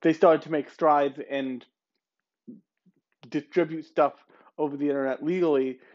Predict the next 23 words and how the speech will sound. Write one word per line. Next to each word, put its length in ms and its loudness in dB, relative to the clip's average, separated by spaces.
you 140 -6
would 180 -2
see, 680 -4
or 420 6
you 200 -6
would 200 -6
get 200 -6
things 320 -8
from 280 -6
s-, 180 -18
places 380 -6
like 220 -6
Geneon, 680 0
you, 480 -2
in 200 -2
disc 280 2
form, 320 -2
which 320 -8
I 280 -6
have 240 -4
my 200 -6
Paradise 520 -4
Kiss 220 -6